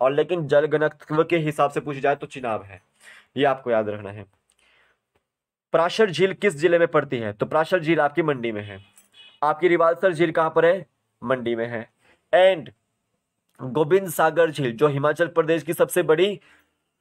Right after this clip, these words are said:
जो है वो कृत्रिम झील है, मैनमेड झील है, वो आपकी कहाँ पर है? आपकी बिलासपुर में है। जो हिमाचल प्रदेश की सबसे बड़ी जो है वो प्राकृतिक झील है वो आपकी रेणुका जी है,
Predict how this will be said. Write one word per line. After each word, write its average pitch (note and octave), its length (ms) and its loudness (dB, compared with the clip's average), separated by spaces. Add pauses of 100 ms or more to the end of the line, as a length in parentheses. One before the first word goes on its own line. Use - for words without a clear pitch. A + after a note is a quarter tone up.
(420)
जो C3+ 120 0
है D3+ 60 4
वो G#3+ 380 2 (280)
कृत्रिम A3+ 440 0
झील F3 240 2
है, G#2+ 240 -8 (140)
मैनमेड G3+ 480 0
झील D#3 200 -4
है, G#2+ 200 -8
वो C3 100 0
आपकी D#3+ 200 2
कहाँ E3 220 0
पर D#3+ 140 2
है? D3+ 60 4
आपकी F#3 420 0 (320)
बिलासपुर B2 540 0
में A#2+ 140 -2
है। A#2+ 260 -8 (440)
जो G#3 520 0
हिमाचल E3 400 -2
प्रदेश F#3 460 -2
की - 240 -2
सबसे G#3 400 0
बड़ी E3 400 0
जो E3 180 0
है C#3 180 2
वो G3+ 340 2 (880)
प्राकृतिक G3+ 520 0
झील D#3+ 260 0
है D#3+ 260 0 (360)
वो C#3 80 0
आपकी D#3 280 0
रेणुका D#3 380 2
जी C3+ 140 -4
है, D#3+ 280 0